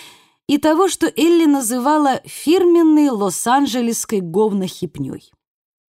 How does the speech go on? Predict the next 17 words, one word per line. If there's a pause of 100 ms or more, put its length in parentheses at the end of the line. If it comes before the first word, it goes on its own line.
(260)
Кроме
того,
клиентам
предлагалась
линейка
безбожно
дорогих
косметических
средств,
обогащенных
коллагеном
и
кучей
так
называемых
органических
добавок,